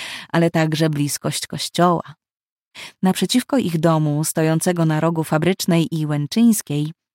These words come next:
znajdowała się świątynia należąca do parafii pod wezwaniem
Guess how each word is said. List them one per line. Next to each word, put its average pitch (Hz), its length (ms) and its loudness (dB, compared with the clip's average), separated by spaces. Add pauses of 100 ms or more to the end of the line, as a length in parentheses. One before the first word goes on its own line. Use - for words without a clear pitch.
(320)
znajdowała 165 600 2
się 175 140 -2
świątynia 208 500 0
należąca 175 560 2
do 160 120 0
parafii 180 480 0
pod 170 220 -2
wezwaniem 170 640 2